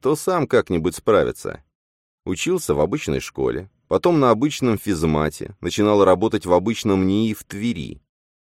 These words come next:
Сегодня у его братьев и сестер было богатство и достойная жизнь таких же, по сути, торгашей. А Дивонский был нищ, несмотря на статус одного из самых влиятельных ученых в бюро. К своим пятидесяти двум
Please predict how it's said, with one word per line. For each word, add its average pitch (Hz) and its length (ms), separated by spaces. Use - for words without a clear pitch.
Сегодня 73 440
у 69 60
его 69 200
братьев 78 420
и - 20
сестер 80 460
было 87 260
богатство 85 680
и - 200
достойная 92 680
жизнь 98 320
таких 110 380
же, 104 180
по 101 160
сути, 113 340
торгашей. 101 800
А - 100
Дивонский 90 720
был 78 320
нищ, 69 460
несмотря 76 500
на 65 140
статус 104 400
одного 82 320
из 85 80
самых 90 320
влиятельных 80 800
ученых 65 400
в 62 140
бюро. 55 360
К - 60
своим 127 380
пятидесяти 110 540
двум 73 380